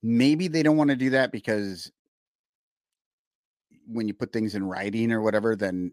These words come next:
it can come back to bite you later if you make a different decision. I have no idea. And, um, and yeah, I always, I'm with you. I always did hear the back of the glove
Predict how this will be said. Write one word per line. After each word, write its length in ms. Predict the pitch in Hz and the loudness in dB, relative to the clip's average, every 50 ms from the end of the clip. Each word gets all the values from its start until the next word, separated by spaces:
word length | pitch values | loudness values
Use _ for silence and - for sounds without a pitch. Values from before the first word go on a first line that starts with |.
| - - | -8 -12
it 120 | 104 - | -12 -12
can 100 | - 95 | -12 -10
come 160 | - - 104 | -8 -6 -6
back 180 | 98 95 98 - | -4 -6 -6 -8
to 80 | - | -10
bite 280 | 92 87 - 98 101 87 | -8 -6 -6 -6 -6 -6
you 120 | 101 101 | -8 -8
later 440 | 95 92 95 98 107 110 123 131 127 | -6 -6 -6 -4 -2 0 2 2 2
if 120 | 117 - 101 | 0 -2 -6
you 220 | 101 95 92 92 | -8 -8 -6 -6
make 220 | 98 101 101 98 | -4 -4 -4 -4
a 40 | - | -6
different 380 | 92 85 104 107 - - 151 147 | -6 -8 -10 -8 -4 -4 -2 0
decision. 500 | 160 151 - - 170 160 160 175 170 160 - | 0 -2 -2 -2 -2 0 0 0 -2 -2 -2
I 100 | 120 117 | -2 0
have 160 | 117 107 107 | 0 0 2
no 180 | 110 117 113 | 2 2 2
idea. 460 | 110 104 104 98 107 107 101 92 92 - - - _ _ _ _ _ _ _ _ - | 2 2 0 0 -2 -4 -4 -4 -8 -10 -14 -20 _ _ _ _ _ _ _ _ 6
And, 300 | 160 156 147 151 147 - - _ _ _ - | 8 8 8 8 4 0 -6 _ _ _ -2
um, 400 | 139 131 123 117 113 113 - _ _ _ _ _ _ _ _ _ - | 0 0 0 0 -2 -4 -6 _ _ _ _ _ _ _ _ _ 2
and 120 | 202 233 262 | 6 8 8
yeah, 180 | 262 170 - - _ _ - | 8 8 6 0 _ _ 2
I 200 | 175 220 277 320 | 6 8 10 10
always, 360 | 277 240 220 185 143 - - - - - _ _ - | 10 10 8 4 0 -2 -8 -14 -18 -20 _ _ -4
I'm 140 | 165 190 226 | 0 0 0
with 140 | 226 190 123 | 0 0 -2
you. 160 | 120 101 87 - | -4 -6 -6 -6
I 160 | 120 143 165 | -2 0 0
always 260 | 175 165 143 120 107 | 0 0 0 -2 -4
did 200 | 101 117 123 120 | -6 -6 -6 -4
hear 360 | 110 107 117 117 113 113 113 - _ _ - | -4 -4 -4 -4 -4 -4 -6 -8 _ _ -14
the 80 | 107 | -12
back 240 | 101 92 107 110 110 | -12 -10 -10 -10 -8
of 80 | - 117 | -8 -8
the 60 | 107 | -6
glove 360 | 98 110 107 107 113 117 127 | -4 -4 -4 -4 -4 -6 -8